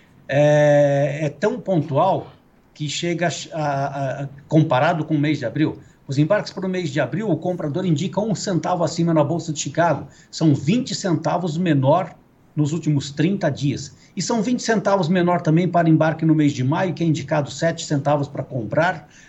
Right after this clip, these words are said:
Para embarque no mês de junho, vinte e cinco centavos acima de Chicago.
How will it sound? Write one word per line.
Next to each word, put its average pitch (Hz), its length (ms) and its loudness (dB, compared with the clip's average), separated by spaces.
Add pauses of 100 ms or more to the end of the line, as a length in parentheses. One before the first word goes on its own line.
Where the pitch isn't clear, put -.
(160)
Para 165 180 2
embarque 170 340 2
no 175 120 0
mês 156 180 2
de - 80 -8
junho, 156 340 0
vinte 180 300 -2
e - 40 -12
cinco 180 300 -4
centavos 147 540 -2
acima 131 340 -4
de 127 120 -10
Chicago. 151 420 -6